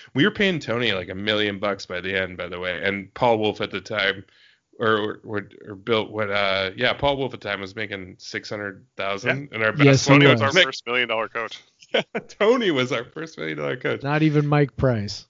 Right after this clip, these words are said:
Speaker 1: Not, <laughs> yeah.
Speaker 3: Not even the guy who took us to two Rose Bowls. Tony Bennett.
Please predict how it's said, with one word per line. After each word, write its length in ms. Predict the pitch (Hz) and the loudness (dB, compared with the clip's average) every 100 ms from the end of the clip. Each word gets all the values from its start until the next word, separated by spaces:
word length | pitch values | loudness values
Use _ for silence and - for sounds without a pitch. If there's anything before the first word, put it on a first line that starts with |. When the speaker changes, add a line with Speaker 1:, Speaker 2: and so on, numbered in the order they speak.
| - | -6
Speaker 1:
Not, 400 | 156 151 139 - | -6 -4 -2 4
<laughs> 0 | |
yeah. 120 | 180 - | 4 4
Speaker 3:
Not 220 | 185 165 | 0 4
even 220 | 170 165 | 6 4
the 80 | 170 | 2
guy 220 | 156 156 | 6 6
who 60 | 147 | 6
took 200 | 135 156 | 6 2
us 160 | 147 - | 2 0
to 100 | 120 | -6
two 200 | - 139 | 2 4
Rose 300 | 131 127 110 | 6 4 0
Bowls. 440 | 107 95 85 - - _ _ _ _ _ _ _ _ _ _ _ | -4 -6 -8 -12 -18 _ _ _ _ _ _ _ _ _ _ _
Tony 240 | - 147 139 | 2 4 4
Bennett. 380 | 117 98 78 | 2 -4 -6